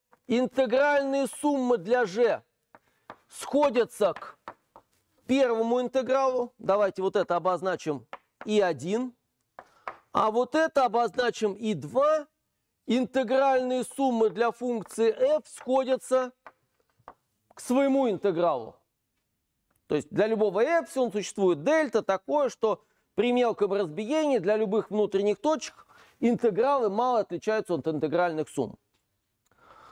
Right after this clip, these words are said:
Тогда, значит, раз у нас для любого эпсилон большего нуля существует дельта такое, что для любого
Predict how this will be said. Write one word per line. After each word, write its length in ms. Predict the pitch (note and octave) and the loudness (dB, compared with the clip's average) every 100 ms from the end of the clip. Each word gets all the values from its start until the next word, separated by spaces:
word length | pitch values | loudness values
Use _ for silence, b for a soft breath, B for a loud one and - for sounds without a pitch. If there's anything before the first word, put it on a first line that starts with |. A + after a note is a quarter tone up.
| b b b b _ | b b b b _
Тогда, 600 | C#4 D4+ B3+ C#4+ F#3+ A2+ - - _ - - _ - - _ _ _ _ _ _ _ _ _ _ _ - | 2 4 4 2 2 -4 -16 -20 _ -20 -20 _ -20 -20 _ _ _ _ _ _ _ _ _ _ _ 0
значит, 360 | F#3+ A#3 - _ - | 2 2 -4 _ -4
раз 300 | - B3 B3 | 0 2 2
у 60 | C4 | 0
нас 220 | C4 F3 | 0 0
для 200 | D3 B3 | 0 0
любого 360 | B3+ A#3+ C4 A#3 | 2 2 2 2
эпсилон 580 | A#3+ B3+ - - A3 F3 | 2 0 0 -2 0 0
большего 500 | G#3+ A#3+ - G#3+ A3 | 0 0 0 0 0
нуля 360 | A3+ A3+ G3+ | 2 2 2
существует 840 | - G#3 - G#3+ - A3 G#3+ C#3+ | -2 -8 -6 -8 -4 0 0 0
дельта 600 | A#2+ A3+ G#3 E3 D3+ A2+ - _ - - _ - - _ _ _ - - - - - - _ - | 2 2 2 0 -2 -2 -6 _ -20 -20 _ -20 -20 _ _ _ -14 -14 -12 -10 -10 -12 _ 0
такое, 580 | A3 G#3+ B3+ B3 G3+ F3 | 0 2 0 2 0 -4
что 300 | - G3 G3 | -4 -2 -2
для 220 | D3 G#3+ | 0 0
любого 560 | A3+ G3 A#3+ G#3 G#3 | 0 0 0 2 -2